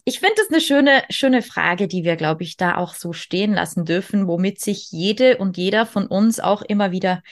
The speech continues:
beschäftigen darf und da mal, ähm, ja, sich überlegen kann, wie, wie sieht es denn eigentlich bei mir aus? Und da ist es einfach wichtig, dass wir immer wieder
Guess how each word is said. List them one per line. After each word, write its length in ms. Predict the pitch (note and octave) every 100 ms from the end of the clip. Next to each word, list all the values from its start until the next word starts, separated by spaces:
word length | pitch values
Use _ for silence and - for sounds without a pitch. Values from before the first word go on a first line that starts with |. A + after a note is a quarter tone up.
| - - - -
beschäftigen 640 | E4 - A#3+ - - A#3+ A3
darf 360 | E3 F#3 A3
und 200 | - F#3+
da 120 | F#3 F3+
mal, 340 | F3+ F3+ F3+
ähm, 420 | F3+ D#3+ D#3+ D#3 - _ _ - -
ja, 300 | C#3+ D3 D3 _
sich 300 | - F#3+ -
überlegen 560 | F3+ E3+ D#3+ E3 F3+ E3
kann, 520 | - D3+ E3+ E3+ D3+
wie, 340 | F3 F#3 G3 - - - - _ _ -
wie 140 | G#3+
sieht 300 | F4+ F4 G#4+
es 140 | F#4 -
denn 160 | C4
eigentlich 580 | - F3 G#3 G#3+ G3+ -
bei 120 | F3+
mir 360 | E3 F#3 G3+ -
aus? 280 | C#3+ F#3 -
Und 240 | E3+ D#3+
da 140 | F#3 F#3+
ist 100 | F#3
es 120 | F3+
einfach 380 | F#3 G#3 C4+ F#3+
wichtig, 440 | C4 - D#4+ D#4+
dass 180 | G#3+ -
wir 140 | G#3+
immer 240 | G#3+ A3 F#3
wieder 380 | F#3 G#3 G#3